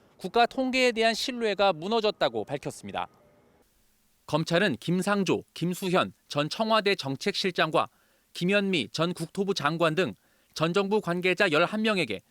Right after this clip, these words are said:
통계법 위반과 직권남용 혐의를 적용해 불구속 기소했습니다. 함께 수사를 받아온 장하성, 이호승 전 정책실장 등 열한 명은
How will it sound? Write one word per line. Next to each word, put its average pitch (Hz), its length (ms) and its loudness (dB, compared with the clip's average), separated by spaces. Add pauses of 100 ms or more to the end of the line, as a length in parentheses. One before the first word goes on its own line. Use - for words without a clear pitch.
(380)
통계법 226 560 2
위반과 160 460 2 (260)
직권남용 190 800 2
혐의를 196 400 2
적용해 143 480 -2
불구속 160 500 -4
기소했습니다. 120 640 -2 (840)
함께 190 360 0
수사를 202 340 0
받아온 156 440 2 (260)
장하성, 156 600 0 (200)
이호승 175 540 0
전 160 240 -2
정책실장 156 800 -4
등 185 180 -2
열한 160 280 2
명은 147 320 -2